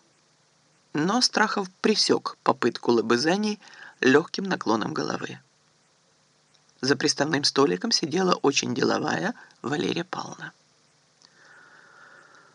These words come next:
«Я не поздравил вас, Валерия Павловна, с назначением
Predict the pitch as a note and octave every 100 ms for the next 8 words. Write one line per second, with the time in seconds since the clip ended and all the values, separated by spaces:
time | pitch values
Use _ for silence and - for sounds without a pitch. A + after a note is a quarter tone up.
0 | _ _ _ _ - - - F#3+ D#3 D#3
1 | D3 D#3+ E3+ C#4 G#3 A#2 B2 - C3+ A2+
2 | A2+ - A2+ A2+ A2 C3 C3 - D3+ C3+
3 | C#3 C3 - C3 B2+ C3